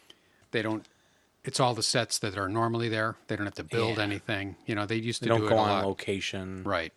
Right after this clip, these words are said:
Speaker 2: And the extras don't have lines, so they don't have to pay them for
Speaker 1: Ex-
Speaker 2: speaking roles.
Speaker 1: Yep.
Speaker 2: They kinda grunt or something.
Speaker 1: Yeah. Uh, you can, I've noticed it, uh, in episodes of Star Trek, the original series. And it's kind of,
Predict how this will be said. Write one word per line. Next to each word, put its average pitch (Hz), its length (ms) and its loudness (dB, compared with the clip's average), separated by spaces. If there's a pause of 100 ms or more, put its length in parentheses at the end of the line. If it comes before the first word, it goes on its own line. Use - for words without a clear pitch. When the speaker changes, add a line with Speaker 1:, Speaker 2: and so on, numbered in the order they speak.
(460)
Speaker 2:
And 98 180 -4
the 98 180 -6
extras 101 520 -2
don't 104 200 0
have 92 180 -6
lines, 95 520 -4
so - 140 -4
they 92 80 -2
don't 90 100 -4
have 87 120 -12
to - 80 -6
pay 95 220 -6
them 92 140 -8
for 101 120 -8
Speaker 1:
Ex- 92 140 -4
Speaker 2:
speaking 120 420 0
roles. 117 320 0
Speaker 1:
Yep. 101 200 -2 (520)
Speaker 2:
They 98 60 -10
kinda 92 260 -8
grunt 90 440 -8
or 92 60 -10
something. 95 420 -12
Speaker 1:
Yeah. 90 280 -2 (420)
Uh, 135 40 -2
you 151 120 2
can, 135 320 2
I've 123 240 0
noticed 123 380 2
it, 101 160 -2 (720)
uh, 92 240 -8 (100)
in 107 120 -8
episodes 107 540 -4
of 82 100 -8
Star 117 260 2
Trek, - 260 -4
the 104 120 -4
original 92 380 -8
series. 90 640 -4 (1120)
And 98 160 -8
it's 104 220 -10
kind 120 280 0
of, 95 200 -8